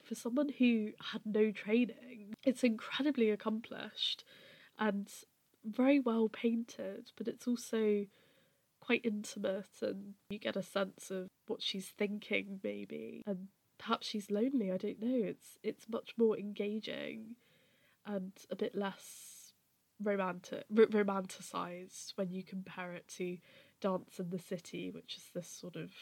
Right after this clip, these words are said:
private moment between a couple, but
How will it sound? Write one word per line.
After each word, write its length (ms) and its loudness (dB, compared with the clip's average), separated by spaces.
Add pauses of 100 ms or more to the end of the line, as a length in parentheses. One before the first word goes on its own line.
(760)
private 460 -2
moment 460 -2
between 340 -8
a 60 -4
couple, 680 -10
but 280 -8